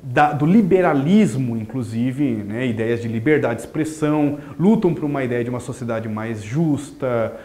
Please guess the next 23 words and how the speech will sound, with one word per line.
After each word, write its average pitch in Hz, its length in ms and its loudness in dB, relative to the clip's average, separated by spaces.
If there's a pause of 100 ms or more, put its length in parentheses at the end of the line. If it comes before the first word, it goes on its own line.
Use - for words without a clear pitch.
(240)
mais, 113 680 -2
mais 117 180 -6
desenvolvida. 135 1040 -2 (240)
Eles 117 220 -4
têm, 139 240 -2
então, 131 300 -6
trabalhos 127 1080 -2
filantrópicos 143 1000 0
na 123 100 -6
sociedade 147 880 -2 (320)
e 135 60 -2
a 127 60 2
maçonaria 127 880 -4
também 180 400 4
interfere, 139 840 -2 (100)
também 151 240 2
participa 170 1040 0 (180)
da 113 120 -4
política, 131 800 0 (200)
com 127 140 -6
políticos, 190 720 4
inclusive 131 460 -4
maçons, 139 720 -6